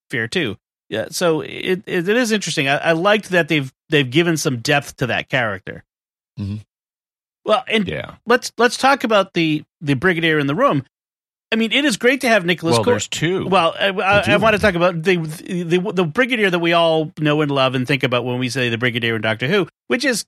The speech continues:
Speaker 1: and we'll get to the other one in a second, but, you know, having, you know, Lethbridge Stewart, having Nicholas Courtney show up in, in this, it was, uh, was fun. I mean, especially I can imagine at the time it was first airing, it had been a long time since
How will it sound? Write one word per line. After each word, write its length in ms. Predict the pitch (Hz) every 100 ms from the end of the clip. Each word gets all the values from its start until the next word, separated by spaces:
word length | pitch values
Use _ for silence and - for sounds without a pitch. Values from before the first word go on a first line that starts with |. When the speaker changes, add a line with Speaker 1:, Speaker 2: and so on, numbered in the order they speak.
| _ _
Speaker 1:
and 320 | - 180 180
we'll 100 | 208
get 120 | 220
to 60 | 185
the 60 | 175
other 100 | 160
one 120 | 147
in 60 |
a 40 | 127
second, 320 | - 147 127 _ _
but, 180 | - 185 _ _
you 100 | -
know, 100 | 196 156
having, 480 | 240 240 254 214 - _ _
you 100 | 170
know, 80 | 139
Lethbridge 420 | 160 185 220 180
Stewart, 360 | - 143 131 127
having 280 | 139 151 160
Nicholas 260 | 156 160 151
Courtney 260 | 160 131
show 240 | 127 147 123
up 180 | 120 _ _ _ _ _ _
in, 240 | 147 135 -
in 140 | 131
this, 220 | 123 117
it 140 | - 185
was, 160 | 185 180
uh, 120 | 175
was 220 | 170 180 165
fun. 400 | 175 156 151 160
I 120 | 147
mean, 160 | 151 156
especially 480 | 175 - 269 285 262
I 120 | 185
can 120 | 175 190
imagine 420 | 175 175 160 165 -
at 200 | 247 -
the 100 | 156
time 420 | - 190 175 170
it 100 | 156
was 140 | 143
first 320 | 143 160 139 -
airing, 400 | 240 208 147 143
it 100 | 147
had 160 | 170
been 160 | 170 226
a 80 | 214
long 280 | 156 139
time 280 | 147 113 117
since 380 | 139 143 127 -